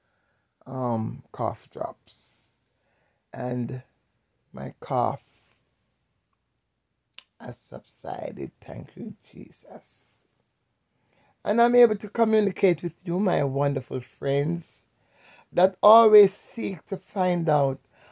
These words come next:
how I'm doing. I might not be on the camera very regular, but I'm not going to come on and fake it, and I'm not going to come on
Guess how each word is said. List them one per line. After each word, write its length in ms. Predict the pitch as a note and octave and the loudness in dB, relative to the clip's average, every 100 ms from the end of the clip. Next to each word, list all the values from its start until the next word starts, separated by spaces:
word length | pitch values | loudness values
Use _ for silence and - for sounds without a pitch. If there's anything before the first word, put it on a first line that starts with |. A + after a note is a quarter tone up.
| _ - | _ -6
how 240 | F3+ E3 | 0 2
I'm 280 | D#3+ D#3 C#3 | 2 0 -4
doing. 800 | D#3 C#3+ C#3+ C3 A#2+ B2+ C3+ C3+ _ _ _ _ _ _ _ _ _ _ _ | -2 0 0 0 -2 -2 -6 -12 _ _ _ _ _ _ _ _ _ _ _
I 160 | E3+ F#3 | -4 -2
might 320 | G3 G#3 A3+ | 0 2 0
not 240 | A3 - F#3 | -2 -4 -6
be 180 | G3+ | -6
on 200 | - F#3 | -2 -2
the 80 | F3 | -2
camera 500 | - G#3 F#3+ F3+ D#3+ | -6 -2 0 0 -2
very 420 | D#3 D#3+ D#3 D3+ | 0 0 0 -2
regular, 640 | D3 D#3 D3+ D#3 D#3+ F3+ C4 _ _ _ _ _ _ _ _ _ _ _ _ _ | 2 2 2 -2 0 -2 -4 _ _ _ _ _ _ _ _ _ _ _ _ _
but 300 | F3 G3+ G3+ _ _ _ _ - | -2 0 0 _ _ _ _ -6
I'm 200 | A#3+ A#3+ | -4 -2
not 160 | G3+ | 2
going 140 | G#3+ G3 | 4 4
to 80 | F#3+ | 4
come 300 | - A#3 G#3 | 0 0 2
on 240 | F#3 F3+ | 2 2
and 360 | E3+ E3+ D#3 D3 _ _ _ | 0 0 -4 -8 _ _ _
fake 640 | - - A3 G#3 F#3+ - | -20 0 6 6 6 0
it, 320 | F3 E3+ E3 _ _ _ _ - | -2 -2 -2 _ _ _ _ -6
and 120 | E3+ | 0
I'm 120 | F#3 | 2
not 180 | G3 F#3+ | 2 2
going 120 | F3+ | 0
to 60 | E3+ | 0
come 320 | - G3 F#3 | -2 -2 0
on 380 | D#3+ D3+ C#3+ | 2 2 0